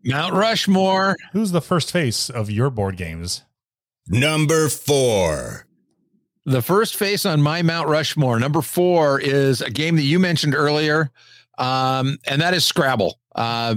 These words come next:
Speaker 1: Toy Hall of Fame, two thousand and four. Uh, for me, it's, it's a game that, that gets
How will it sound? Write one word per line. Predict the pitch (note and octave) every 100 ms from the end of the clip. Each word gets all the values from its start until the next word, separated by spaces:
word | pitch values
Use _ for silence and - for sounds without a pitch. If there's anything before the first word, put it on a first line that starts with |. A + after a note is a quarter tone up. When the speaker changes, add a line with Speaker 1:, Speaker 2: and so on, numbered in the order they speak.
| A2 - _
Speaker 1:
Toy | - E3 E3+
Hall | F3 E3
of | -
Fame, | D3+ D3
two | C3 D#3
thousand | D#3 D3 C#3 C#3
and | C3+ C3+
four. | C3+ C3 C3 A#2+ - - - - -
Uh, | C3 C3
for | D3+
me, | D#3 F#3+ G#3+ G#3
it's, | F3 -
it's | - C#3 D#3
a |
game | G#2+ D3 D#3 E3+ F3 F3+ -
that, | A#2+ C3 C3 B2+ _
that | B2+ C3+ C3 B2+ _ _ _ _ _ _ _ D3 - -
gets | D#3+ -